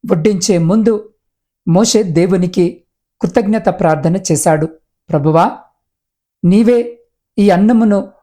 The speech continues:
ఇచ్చువాడవు, తినే ప్రతి ఒక్కరికి ఆరోగ్యము కలుగునుగాక" అని ప్రార్థించాడు.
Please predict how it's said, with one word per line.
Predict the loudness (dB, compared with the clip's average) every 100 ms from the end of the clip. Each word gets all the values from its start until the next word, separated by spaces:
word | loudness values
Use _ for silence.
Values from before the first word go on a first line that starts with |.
| -8
ఇచ్చువాడవు, | -4 0 2 2 2 -2 -4 -12 _ _ _ _ _ -2
తినే | 0 0
ప్రతి | -2 -2 -2
ఒక్కరికి | 0 -4 0
ఆరోగ్యము | 0 2 0 0 0
కలుగునుగాక" | -2 -2 0 0 0 0 0 0 0 -2 -4 _ _ _ _ -2
అని | 0
ప్రార్థించాడు. | 0 -2 0 -2 -2 -2 -2